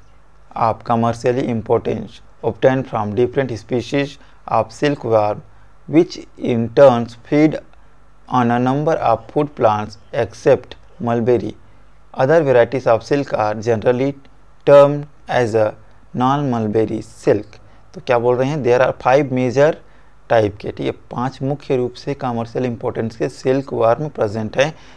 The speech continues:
जो कि सिल्क प्रोड्यूस करते हैं। ठीक है, पांच अलग-अलग टाइप्स के सिल्क और इनका क्या है, इनका कमर्शियल इंपॉर्टेंस है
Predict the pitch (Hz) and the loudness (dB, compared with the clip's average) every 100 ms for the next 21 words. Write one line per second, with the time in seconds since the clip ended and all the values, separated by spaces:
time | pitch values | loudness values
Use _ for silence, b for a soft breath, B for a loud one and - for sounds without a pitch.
0 | B 123 107 160 156 127 120 - 127 113 | B -4 -2 -4 -2 -4 -4 -6 -4 0
1 | 113 110 113 104 - 107 98 - b b | -2 -2 -6 -4 -8 -8 -10 -16 b b
2 | b b b b - - 233 - 120 110 | b b b b -16 -14 -12 -8 -4 -4
3 | 110 - - 113 110 104 110 113 - 139 | -6 -12 -2 0 0 -2 -4 -6 -8 -6
4 | 117 101 - - - - - - 110 107 | -4 -6 -8 -20 -20 -20 -18 -6 -4 -4
5 | 107 - 117 - 110 131 127 101 147 147 | -6 -6 -6 -4 -4 -4 -4 -6 -8 -6
6 | 113 107 101 120 110 104 117 113 107 - | -6 -6 -6 -8 -8 -10 -8 -6 -8 -10
7 | - | -18